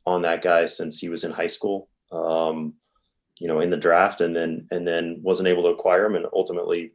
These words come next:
you know, chased him down and finally traded for him over here many years later. But, um, yeah, I mean, we, we feel really good about where we are. I mean, we've made the playoffs three years in a row for the first time in, in franchise history, which is something I'm,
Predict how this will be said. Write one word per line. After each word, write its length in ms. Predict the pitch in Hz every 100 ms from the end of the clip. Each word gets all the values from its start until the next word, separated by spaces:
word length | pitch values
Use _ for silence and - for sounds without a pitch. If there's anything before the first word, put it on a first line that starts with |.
| -
you 60 |
know, 160 | 87 82
chased 360 | - 90 -
him 120 | 95 87
down 260 | 82 90
and 140 | 82 -
finally 280 | 92 90 87
traded 340 | - 90 90
for 240 | - 87
him 140 | 87 85 _ _ _ _ _ _ _
over 260 | 98 85 90
here 240 | 98 92
many 240 | 92 92 90
years 220 | 87 85
later. 280 | 87 85 85
But, 400 | 80 82 - 87
um, 640 | 85 82 80 78 80 - _ _
yeah, 180 | 101 85
I 40 |
mean, 180 | 87 87
we, 180 | 117 120
we 120 | 123
feel 240 | 131 156 113
really 180 | 110
good 180 | 104 101
about 280 | 107 95 -
where 120 | 92
we 140 | 90 87
are. 160 | 98
I 60 | 95
mean, 100 | 87
we've 180 | 90 90
made 200 | 90 -
the 60 |
playoffs 560 | - 95 90 90 - - _ -
three 160 | 95
years 220 | 95 95 87
in 80 |
a 60 | 87
row 220 | 85 87
for 120 | -
the 100 | 82
first 260 | - 87 -
time 200 | 87 87
in, 180 | 82 80
in 140 | 92
franchise 480 | - 95 90 87 82
history, 340 | 87 - 101 98
which 220 | 87 -
is 80 | -
something 260 | 87 90
I'm, 220 | 85 85